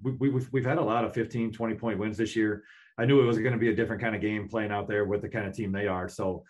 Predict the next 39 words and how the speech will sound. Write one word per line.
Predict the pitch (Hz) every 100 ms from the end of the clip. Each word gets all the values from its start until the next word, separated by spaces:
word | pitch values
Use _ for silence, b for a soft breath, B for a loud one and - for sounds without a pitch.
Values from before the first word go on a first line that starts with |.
| B B
um, | 98 98 95 98 98
there | 123
were | 131 117
tons | 110 123 123
of | 110 101
back | 117 113
and | 110 98
forth, | 120 117 113 110 -
uh, | 92 90 85
big | 80 117 113
shots | 123 113 110
from | 101
both | 95 113 104
teams, | 113 107 104 98
bad | 85 113 113
turnovers, | 117 104 101 101 101
bad | 101 110 98
plays, | 110 104 101
good | 113 95
plays. | 104 101 98 98 B B B -
Um, | 95 95 92 92 104
and |
our | 127
guys | 139 127 117
just | 120
stayed | 113 127
in | 117
the | 110
moment, | 117 117 113 113 _ _ -
um, | 95 95 92 92
continued | 110 98 127 120 117 107
to | 120 104 98
make | 107 104
big | 110 104 80
plays | 107 104
when | 101 101
we |
needed | 95 110 110
to. | 113 104 101